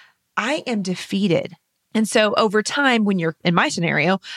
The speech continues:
I was kicked down, kicked down, kicked down. And finally, I got to the place where I'm like,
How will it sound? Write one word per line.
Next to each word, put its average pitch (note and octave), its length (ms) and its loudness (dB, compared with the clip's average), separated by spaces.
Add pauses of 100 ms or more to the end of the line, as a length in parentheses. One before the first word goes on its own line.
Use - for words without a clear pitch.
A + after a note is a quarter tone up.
(120)
I - 80 0
was F3 160 0
kicked - 280 0
down, G3+ 280 0
kicked A3+ 240 0
down, F3+ 240 0
kicked F3 240 -6
down. C#4+ 280 -2 (220)
And G#3 140 -6
finally, E4 300 -2
I - 20 2
got F#3+ 220 0
to F#3 80 -8
the F#3+ 100 -2
place F3 280 -2
where G3 120 -2
I'm F#3+ 100 0
like, G#3+ 220 -2